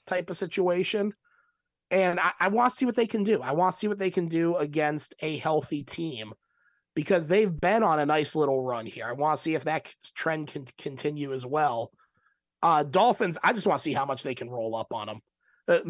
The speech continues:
watching the Miami Dolphins is like watching a video game at this point. So I'm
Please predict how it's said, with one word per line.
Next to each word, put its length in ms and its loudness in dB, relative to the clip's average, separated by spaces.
watching 340 2
the 80 2
Miami 340 0
Dolphins 440 0
is 60 -10
like 180 -4
watching 380 -4
a 40 -10
video 380 -8
game 260 -10
at 100 -10
this 180 -4
point. 400 -2
So 340 -2
I'm 520 -2